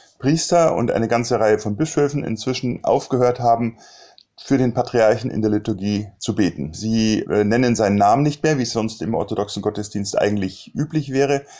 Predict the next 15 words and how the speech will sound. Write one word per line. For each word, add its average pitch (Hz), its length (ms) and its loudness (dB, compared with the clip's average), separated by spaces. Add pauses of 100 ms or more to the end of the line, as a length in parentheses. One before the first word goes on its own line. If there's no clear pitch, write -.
(220)
Sie 123 100 2
nennen 127 300 4
dann 117 320 2
den 104 480 0
Namen 113 340 4
des 95 320 -4
Metropoliten 107 640 -2
von 90 220 -4
Kiew, 214 340 -4
also - 160 -4
von - 200 -8
ihrem 95 340 -6
lokalen 147 420 0
sozusagen 127 420 -4
Oberhaupt. 117 400 -2